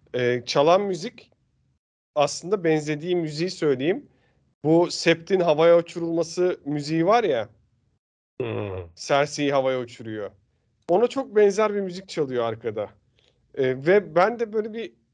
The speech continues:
Speaker 1: "Ulan ne olacak acaba?" falan diye bekliyordum. Şey saçma tabii ki, Dragon Pit'e götürmeleri, Rhaenys'in ona binmesi falan filan ama onu bir şekilde yapmak istemişler. Bahanesini böyle bulmuşlar herhalde. Ee, ben bu arada şey diye düşünüyordum.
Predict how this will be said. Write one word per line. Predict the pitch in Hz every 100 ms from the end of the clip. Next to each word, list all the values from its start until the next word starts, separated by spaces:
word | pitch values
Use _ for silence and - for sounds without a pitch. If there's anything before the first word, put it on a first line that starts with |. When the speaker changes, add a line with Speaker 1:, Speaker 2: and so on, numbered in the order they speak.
| _ -
Speaker 1:
"Ulan | 175 190
ne | 160
olacak | 185 196 170 -
acaba?" | 147 139 123 127 113
falan | 139 151 156
diye | 139 170
bekliyordum. | 160 - 175 135 180 - _
Şey | - 220
saçma | 220 190 - 247
tabii | 156 120
ki, | 107 123
Dragon | 131 139 135
Pit'e | - 143
götürmeleri, | 135 131 127 131 127 123 123 120
Rhaenys'in | 127 123 123 - 127 123
ona | 123 123 120
binmesi | 123 120 117 127
falan | 135 135 147
filan | 151 226
ama | 330 156 110 - _ _ _ _ _ _ _ _ _ _ _ _ -
onu | 160 170
bir |
şekilde | 160 135 139
yapmak | 156 147 156
istemişler. | - - 120 - 160 175 156 135
Bahanesini | 143 139 139 151 156
böyle | 143 139 117
bulmuşlar | 104 95 - 98
herhalde. | 95 90 92 156 349 _ _ _ _ -
Ee, | 120 120 117 117 110 - 117
ben | 139 151
bu | 185
arada | 233 202
şey | 185 208
diye | 202
düşünüyordum. | 131 - 117 107 -